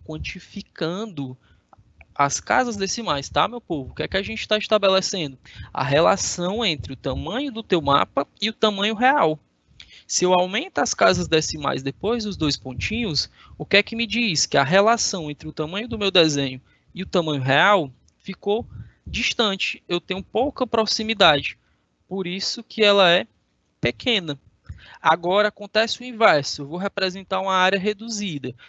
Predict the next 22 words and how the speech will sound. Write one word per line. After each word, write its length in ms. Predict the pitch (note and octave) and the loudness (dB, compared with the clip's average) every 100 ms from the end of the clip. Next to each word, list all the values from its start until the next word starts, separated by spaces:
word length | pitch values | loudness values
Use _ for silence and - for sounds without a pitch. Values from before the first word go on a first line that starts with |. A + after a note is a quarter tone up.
| _ | _
Vou 120 | C#3+ | -6
representar 560 | D3 - F3+ F3 F#3 G3 | -4 2 2 0 -4 -6
uma 180 | G3+ A3 | -6 -8
casa. 680 | - A3+ A3+ F#3+ C3 C3 B2+ _ _ _ - | -4 0 4 4 2 -6 -8 _ _ _ -6
Vou 100 | F3 | -2
representar 840 | F#3+ F#3+ F#3+ F3+ F#3 - F#3 G3 - - _ - | 0 4 4 2 -4 2 2 2 -2 -20 _ -12
o 80 | |
meu 200 | F#3 G#3 | -4 -4
bairro. 600 | E3+ F3+ G3+ E3+ C3 A#2+ A2+ _ - | 2 4 6 4 2 -8 -14 _ -8
Eu 100 | C#3 | -6
vou 120 | G3 | -4
precisar 460 | - G#3 G3+ F#3+ F#3+ | -4 -4 0 2 2
ter 140 | F#3 | -2
muitas 400 | F#3 G#3+ F#3 E3+ | -6 -6 -4 -2
casas 340 | - D3 C#3+ | 0 0 -2
decimais, 640 | C3+ C3+ D3+ F#3 G3 C#3+ - - _ _ | -6 -8 -4 0 0 0 -8 -20 _ _
como 240 | - D#3 D3 | -6 -4 -2
o 80 | |
mapa 280 | C#3+ C#3+ - | 0 0 0
do 120 | C3+ | -4
Brasil? 580 | C3+ C3+ C3+ D#3 A3+ C#3+ - _ | 0 0 0 0 -2 -4 -12 _
Não. 360 | A3 B3+ D#3+ | -2 -2 -2